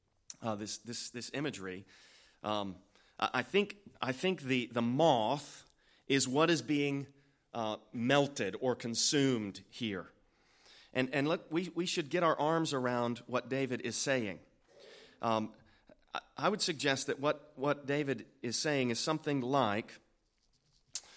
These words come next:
um, God will cause, um, the, the sinful desire to melt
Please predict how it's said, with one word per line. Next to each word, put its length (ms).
um, 260
God 300
will 180
cause, 840
um, 320
the, 160
the 140
sinful 800
desire 760
to 120
melt 720